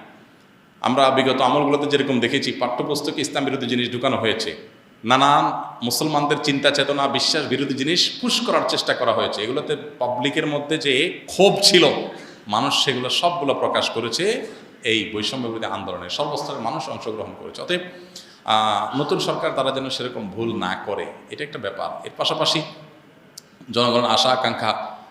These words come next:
আহ, এটা প্রতিফলন হওয়ার জন্য বেশি কিছু না। আমি একটা কথা প্রায় বলি, একটু আগেও বলছি একবার, যে এদেশে মানুষের চাহিদা আসলে অনেক বেশি না, কারণ এদেশে মানুষ ঠকতে ঠকতে, শাসকদের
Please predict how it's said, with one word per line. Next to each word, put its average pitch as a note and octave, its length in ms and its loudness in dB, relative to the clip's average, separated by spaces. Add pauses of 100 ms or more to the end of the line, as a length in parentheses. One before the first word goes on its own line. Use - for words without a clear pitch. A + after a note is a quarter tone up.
(120)
আহ, F#2+ 400 0
এটা B2 140 -2
প্রতিফলন C3+ 440 -4
হওয়ার C#3 220 0
জন্য D3 180 -2
বেশি B2 260 2
কিছু A#2 220 -6
না। E2+ 100 -8
আমি C3 220 -2
একটা D3 160 -4
কথা D3+ 460 -4 (140)
প্রায় A2+ 180 4
বলি, F#2+ 240 -2
একটু A#2+ 180 -2
আগেও D#3+ 180 2
বলছি C3 280 0
একবার, G#2 260 -2 (540)
যে G2+ 340 2
এদেশে C#3+ 280 0
মানুষের C#3+ 440 -4
চাহিদা E3 360 -2
আসলে D#3+ 180 -4
অনেক C#3+ 220 -4
বেশি A2 260 -2
না, E2 100 -8 (540)
কারণ F#3 360 2 (460)
এদেশে C#3+ 320 2
মানুষ E3 560 0 (420)
ঠকতে D#3+ 320 2
ঠকতে, E3 720 2 (420)
শাসকদের E3+ 640 2